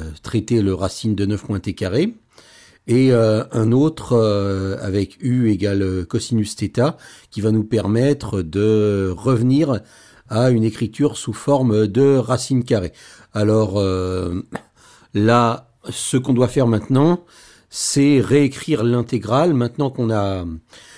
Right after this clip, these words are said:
qu'on a fait tout ce qu'il fallait pour le changement de variable, qu'on a trouvé u, qu'on a trouvé les bornes,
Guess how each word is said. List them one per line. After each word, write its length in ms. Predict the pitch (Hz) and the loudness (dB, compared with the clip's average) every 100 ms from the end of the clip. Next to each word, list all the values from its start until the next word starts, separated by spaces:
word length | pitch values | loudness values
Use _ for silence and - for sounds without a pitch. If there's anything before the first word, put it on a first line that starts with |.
| - - _ - | -20 -20 _ -20
qu'on 180 | - 139 | -8 -2
a 80 | 120 | -2
fait 140 | - | -4
tout 100 | 90 | -4
ce 100 | 165 | -4
qu'il 120 | - 135 | -4 0
fallait 240 | 160 151 | 2 2
pour 160 | 127 110 | 0 -4
le 40 | |
changement 360 | - 110 110 110 | -2 -2 0 0
de 80 | |
variable, 580 | 90 87 85 127 185 190 | -2 -4 0 2 4 0
qu'on 160 | 135 117 | 0 -2
a 80 | 101 | -4
trouvé 340 | - 98 104 | -4 -4 -2
u, 160 | 131 156 | -2 -2
qu'on 160 | 143 107 | 0 -2
a 40 | |
trouvé 280 | - 104 98 | -4 -4 -2
les 100 | 90 | 0
bornes, 460 | 98 156 196 151 | 2 2 2 -2